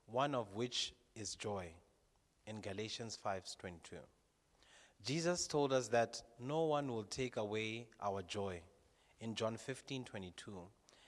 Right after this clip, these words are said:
and that we will have the full measure of his joy found in John seventeen thirteen. In First Peter one eight, Peter said that because we believe in Jesus, we are filled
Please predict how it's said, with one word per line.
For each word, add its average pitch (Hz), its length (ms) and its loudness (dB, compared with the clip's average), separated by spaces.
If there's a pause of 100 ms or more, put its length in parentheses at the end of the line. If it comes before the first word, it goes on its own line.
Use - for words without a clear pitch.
(120)
and 113 140 -4
that 123 160 4
we 123 80 2
will 117 180 2
have 135 400 2
the 110 100 -2
full 131 400 -2
measure 110 360 -2
of 90 180 -4
his 92 220 -4
joy 95 380 -2 (380)
found 101 360 -4
in 95 220 -8 (260)
John 98 340 -2
seventeen 92 720 -6
thirteen. 82 400 -8 (1200)
In 131 100 0
First 180 380 4
Peter 156 260 2
one 123 300 6
eight, 120 400 -2 (180)
Peter 185 240 2
said 160 240 4
that 127 260 6 (220)
because 151 340 2
we 151 60 2
believe 139 480 0
in 131 160 2
Jesus, 110 640 -2 (380)
we 127 160 8
are 120 100 10
filled 151 540 4